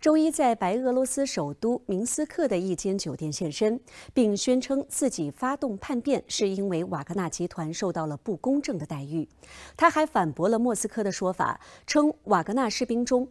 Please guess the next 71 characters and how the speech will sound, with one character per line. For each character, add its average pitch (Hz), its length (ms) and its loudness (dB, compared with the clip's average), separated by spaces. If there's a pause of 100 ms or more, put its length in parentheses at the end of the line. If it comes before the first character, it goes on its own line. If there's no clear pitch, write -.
没 196 220 2
有 294 120 2
人 165 200 -2
同 160 260 -8
意 190 240 -2
与 165 180 -4
国 160 220 -2
防 165 180 -4
部 180 140 -6
的 151 80 -4
合 147 240 -10
同。 175 220 -2 (580)
七 254 160 2
月 226 100 8
一 214 200 0
日 226 120 2
后， 165 420 0
瓦 170 140 -2
格 170 120 -8
纳 233 320 -2
将 175 240 -4
不 143 180 -10
复 160 160 -4
存 147 240 -6
在。 170 260 0 (880)
您 262 140 6
现 339 160 6
在 294 120 6
看 285 180 2
到 254 140 6
的 208 120 4
是 202 280 4
普 220 160 -2
里 196 100 2
戈 214 160 2
金 220 180 2
上 233 200 0
周 247 160 0
五 165 240 0
在 180 300 0
俄 175 100 -2
罗 196 100 0
斯 208 200 -2
南 165 200 -2
部 247 160 -2
城 165 260 -6
市 180 300 -2 (220)
顿 311 140 4
河 170 200 -6
畔 202 260 -4 (100)
罗 170 120 -4
斯 240 140 -4
托 302 180 -2
夫 302 140 -4
的 208 100 -2
画 151 200 -6
面。 156 260 -2 (320)
他 220 100 4
当 226 220 2
时 165 200 -4
发 196 200 -2
动 196 160 -2
了 156 160 -2
针 214 220 -2
对 202 180 0
克 220 180 0
里 175 120 2
姆 190 140 -4
林 147 200 -6
宫 233 200 -2
的 190 140 0